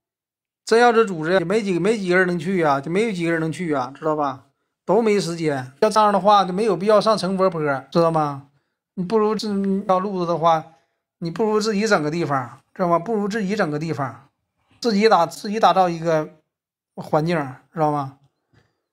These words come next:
让全国的车友都来，知道不？啊，一会儿十点半，十点半我就下播了，十点半。<laughs> 别人牵牛，我总是那八九的那个人。G L八变，变不让打滑，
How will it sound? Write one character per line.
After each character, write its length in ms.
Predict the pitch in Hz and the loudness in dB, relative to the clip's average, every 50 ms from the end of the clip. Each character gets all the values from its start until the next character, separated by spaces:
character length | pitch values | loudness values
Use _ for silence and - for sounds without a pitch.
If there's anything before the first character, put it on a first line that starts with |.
| _ _ _ _ _ | _ _ _ _ _
让 240 | - 190 202 196 190 | 0 2 4 4 4
全 240 | 185 - 180 190 202 | 4 2 2 2 2
国 200 | 180 156 160 160 | 2 2 2 2
的 100 | 185 190 | 2 0
车 220 | 180 - - 180 | 0 2 2 2
友 180 | 175 160 135 139 | 2 2 0 -2
都 140 | 156 165 165 | -2 0 2
来， 460 | 147 131 143 139 127 - - - _ _ _ | 2 2 2 0 -4 -8 -14 -20 _ _ _
知 140 | _ - 165 | _ -4 -2
道 80 | 156 151 | -2 0
不？ 80 | 151 143 135 - - _ _ | 0 -2 -4 -6 -10 _ _
啊， 120 | - 190 202 | 2 2 2
一 80 | 226 | 4
会 80 | 214 196 | 2 2
儿 80 | 175 165 | 2 2
十 240 | 170 - - 220 | 0 -2 -4 -2
点 160 | 226 233 190 175 | -2 -2 2 4
半， 320 | 233 233 226 202 180 170 | 6 6 6 4 2 0
十 180 | - - - 214 | -2 -4 -4 -4
点 120 | 208 190 | -2 0
半 160 | 202 226 208 | 2 2 2
我 80 | 175 156 | 2 -2
就 80 | 180 | -4
下 160 | 175 - 208 185 | -2 0 0 0
播 180 | 175 175 170 | 0 0 0
了， 100 | 165 165 | 2 0
十 160 | 156 - 170 | 0 -2 -4
点 140 | 165 165 143 | -6 -4 -2
半。 240 | 143 165 160 147 - - 302 302 - - - 311 262 226 | -2 -2 -2 -2 0 2 2 2 2 0 0 0 0 0
<laughs> 440 | - - - - - - _ _ _ | -2 -6 -12 -20 -20 -20 _ _ _
别 140 | - 185 | -2 0
人 160 | 202 226 226 226 | 2 4 2 2
牵 200 | - 220 226 214 | 2 0 0 0
牛， 140 | 196 196 | 0 0
我 140 | 190 196 208 | 0 0 0
总 160 | 208 196 165 | 0 -2 -4
是 100 | 151 175 | -4 -2
那 100 | 202 202 | -2 -2
八 220 | 185 190 - 175 190 | -2 2 2 2 2
九 140 | 170 156 151 | 2 0 -2
的 100 | 165 180 | -2 -2
那 140 | 185 180 | -2 -4
个 80 | 170 156 | -4 -6
人。 320 | 143 135 131 127 131 - _ _ _ _ _ _ _ _ _ _ _ _ _ - | -6 -6 -8 -10 -12 -14 _ _ _ _ _ _ _ _ _ _ _ _ _ -2
G 100 | - 220 | 2 4
L 200 | 220 220 214 202 | 4 6 6 6
八 180 | 208 208 208 | 6 4 4
变， 420 | 202 202 - - 226 220 214 202 185 | 2 -2 -6 -4 -2 0 0 -2 -2
变 160 | 208 208 208 | -2 0 0
不 60 | 208 | 2
让 140 | 208 214 196 | 2 2 4
打 180 | 180 165 156 | 4 2 2
滑， 380 | 135 131 151 165 175 180 190 | 2 0 0 0 0 0 -4